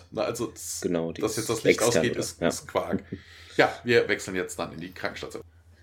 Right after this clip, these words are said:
Speaker 2: Genau, ähm, ich weiß nicht, ob's da Quark zum Essen gab,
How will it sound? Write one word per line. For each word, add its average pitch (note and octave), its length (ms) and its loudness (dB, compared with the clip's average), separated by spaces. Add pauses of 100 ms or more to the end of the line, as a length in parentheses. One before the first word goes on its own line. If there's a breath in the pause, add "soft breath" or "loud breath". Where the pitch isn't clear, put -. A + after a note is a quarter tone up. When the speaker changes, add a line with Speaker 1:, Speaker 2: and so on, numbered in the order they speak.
(180)
Speaker 2:
Genau, A2+ 440 8
ähm, E2+ 260 6
ich E2+ 120 0
weiß A#2+ 200 8
nicht, C#3+ 120 4
ob's A#2 160 8
da A2 140 6
Quark - 640 2
zum G2+ 200 4
Essen G2+ 440 4
gab, G2+ 480 4